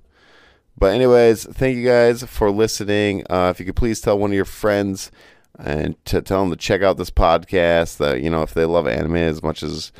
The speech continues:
I do, that maybe you guys wanna hear my opinions about animes, maybe get you on the show or something like that, and we could talk some anime. But, uh, yeah, overall, I'm just really enjoying. Hopefully this will help you guys out if you're like,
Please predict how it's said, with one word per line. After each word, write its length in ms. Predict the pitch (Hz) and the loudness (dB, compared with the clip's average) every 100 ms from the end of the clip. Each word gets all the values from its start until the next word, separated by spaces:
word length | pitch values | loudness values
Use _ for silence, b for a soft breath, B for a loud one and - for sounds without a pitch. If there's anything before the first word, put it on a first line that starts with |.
| B B B | B B B
I 220 | - 80 80 | -4 -2 -2
do, 320 | 80 78 80 | -2 -2 -2
that 340 | 76 71 65 - _ - | -2 -2 -4 -8 _ -6
maybe 220 | 80 82 | -4 -2
you 60 | |
guys 120 | 85 87 | -2 -2
wanna 160 | 87 | -2
hear 140 | 101 95 | -2 -2
my 140 | 90 | 0
opinions 420 | 87 104 104 98 | 2 2 0 -10
about 260 | 98 104 98 | -4 -2 -2
animes, 520 | 107 113 117 127 117 | -2 -4 -4 -4 -4
maybe 440 | 95 98 101 101 - _ - | -6 -4 -4 -6 -8 _ -8
get 140 | 76 | -4
you 100 | 87 | -2
on 100 | 101 | -2
the 80 | 98 | -4
show 360 | - - 110 120 | -4 -2 0 0
or 180 | 127 | -2
something 300 | 123 123 - | -4 -8 -8
like 160 | 135 127 | -8 -6
that, 260 | 131 139 127 | -4 -4 -4
and 100 | 85 | -8
we 60 | |
could 120 | 85 | -8
talk 220 | - - - | -6 -6 -6
some 160 | 104 | -6
anime. 360 | 110 117 120 127 b b b b b _ | -4 -4 -6 -8 b b b b b _
But, 460 | - 85 80 80 80 | -8 -4 -2 -2 -2
uh, 340 | 82 80 78 | 0 0 0
yeah, 280 | 78 127 120 | 0 0 2
overall, 380 | 82 101 104 110 | 0 0 0 0
I'm 80 | 98 | -4
just 180 | 87 101 | -6 -2
really 160 | 95 | -2
enjoying. 440 | 87 87 87 104 104 | -2 0 0 0 -4
Hopefully 340 | 95 - 92 | -6 -4 -4
this 180 | 90 - | -4 -4
will 140 | 85 | -4
help 160 | 92 90 | -2 -4
you 80 | 87 | -2
guys 220 | 82 87 | -2 0
out 160 | 90 | 0
if 160 | 92 - | -2 -4
you're 120 | 82 | -6
like, 140 | 78 | -4